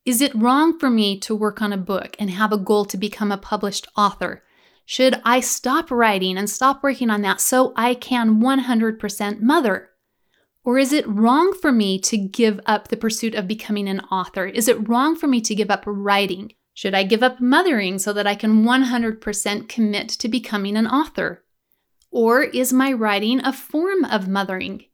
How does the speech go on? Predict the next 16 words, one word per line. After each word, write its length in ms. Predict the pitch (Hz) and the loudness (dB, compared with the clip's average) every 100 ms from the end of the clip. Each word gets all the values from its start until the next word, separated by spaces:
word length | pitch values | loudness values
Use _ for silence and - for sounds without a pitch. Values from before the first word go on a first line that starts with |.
| _ _ _ | _ _ _
Is 260 | 226 254 240 | 2 2 0
there 200 | 285 294 | 0 2
a 80 | 277 | 2
way 280 | 208 190 | 0 -2
to 140 | 202 220 | -4 -4
do 140 | 240 | -2
both? 400 | 226 269 330 - _ _ _ _ _ _ _ _ _ _ _ _ _ _ _ - | 0 0 0 -2 _ _ _ _ _ _ _ _ _ _ _ _ _ _ _ -6
I 40 | 302 | -2
think 240 | 427 427 | 0 2
most 320 | 339 349 - | 4 4 2
of 100 | 302 | 2
us 160 | 285 277 | 0 2
are 140 | 233 226 | -2 -2
able 280 | 247 226 | -2 0
to 200 | 226 - | -2 -2
see 720 | 220 - - 254 226 196 202 | -4 -2 -2 0 -2 -2 -8